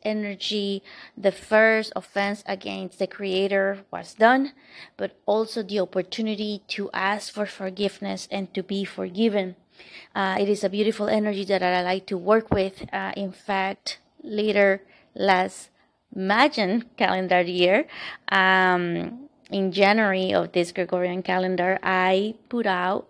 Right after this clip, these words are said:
a workshop for women to allow space for them to forgive themselves. And it was such a beautiful reminder of things that even within my life and within my journey, I needed to release,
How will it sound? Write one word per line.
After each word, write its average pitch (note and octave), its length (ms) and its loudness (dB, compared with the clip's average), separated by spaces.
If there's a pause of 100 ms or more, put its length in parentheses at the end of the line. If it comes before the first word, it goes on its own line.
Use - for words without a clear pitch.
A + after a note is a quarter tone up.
a F#3+ 380 0
workshop - 680 -4
for G3 220 -12
women F#3+ 440 0 (360)
to G3+ 480 0
allow F#3+ 360 4
space - 580 -8
for F#3+ 200 -8
them F#3 200 -6
to - 120 -14
forgive F#3 640 -2
themselves. - 640 -8
And G3+ 160 -4
it G3 80 -4
was G3 300 0 (360)
such G#3+ 380 -2
a G3+ 60 -4
beautiful G3+ 440 2
reminder F#3 680 0 (320)
of F#3+ 460 4 (260)
things C#4 320 0
that A#3 160 6
even D#4 280 6
within F4 300 4
my A3+ 140 2
life G#3 380 0
and G3+ 100 -4
within G3+ 260 -2
my F3+ 140 -4
journey, F#3+ 600 2
I A3 360 6
needed F#3+ 360 2
to G3 120 0
release, F3 440 -2